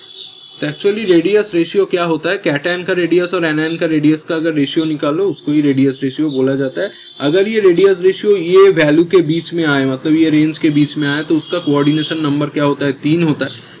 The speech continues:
उसका structure क्या होता है? Trigonal planar होता है, structural type होता है, बी टू ओ three type, और example में बी टू ओ थ्री भी है। तो ऐसे करके तुम्हें question पूछ सकते हैं कि suppose तुम्हें radius ratio cation और anion का radius दे दिया गया है,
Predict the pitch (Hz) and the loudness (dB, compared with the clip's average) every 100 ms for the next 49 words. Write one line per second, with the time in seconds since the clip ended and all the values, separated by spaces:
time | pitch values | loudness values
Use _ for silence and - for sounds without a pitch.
0 | - 151 180 175 - 156 - 175 175 160 | -16 -6 -2 0 0 -2 -2 -4 -2 -2
1 | 156 165 170 156 151 170 175 170 156 156 | 0 -2 2 2 2 0 -2 0 0 0
2 | 160 151 156 208 - 165 147 170 175 175 | 0 0 -2 -6 -4 -4 -2 0 2 2
3 | 165 165 165 151 165 147 151 190 175 170 | 2 0 0 0 2 2 0 4 4 4
4 | 180 - 160 170 156 139 131 147 143 147 | -2 2 2 2 2 0 2 0 0 0
5 | 160 160 135 139 139 135 143 151 131 - | 0 0 -2 0 -2 0 -4 -2 -6 -10
6 | _ _ _ _ _ _ - 165 160 185 | _ _ _ _ _ _ -2 2 2 0
7 | 196 190 208 202 202 190 170 - 196 196 | -2 -2 -4 -6 -2 0 0 -2 -6 -8
8 | 190 - 180 180 175 190 - 151 180 170 | -10 -6 -4 -4 -6 -6 -6 0 0 0
9 | - 180 170 160 165 165 165 165 175 165 | -4 -2 2 4 4 4 0 -2 -2 -2
10 | 156 147 165 165 165 156 151 160 160 160 | -2 -2 -2 -2 0 0 0 -2 0 2
11 | 151 151 151 139 143 151 147 139 127 131 | 4 4 2 2 4 4 4 2 0 -6